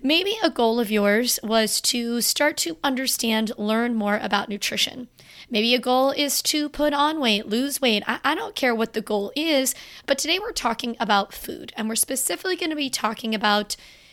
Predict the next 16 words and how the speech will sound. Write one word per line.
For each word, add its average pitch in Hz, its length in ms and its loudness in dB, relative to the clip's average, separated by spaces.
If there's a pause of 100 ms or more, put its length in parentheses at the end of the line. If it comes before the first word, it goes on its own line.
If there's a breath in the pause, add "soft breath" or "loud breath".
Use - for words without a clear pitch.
(240 loud breath)
how 320 580 4 (120)
to 311 200 -2
track 220 560 2
your 226 160 -12
macros. - 680 -8 (380 loud breath)
How 311 280 6
to 330 140 -2
track 269 340 2
your 262 100 -2
macros 220 600 0 (400 loud breath)
with 240 220 -2 (180)
actually 320 540 0
taking 262 400 -2
something 233 420 -2
like 208 240 -2
mindset 208 720 -2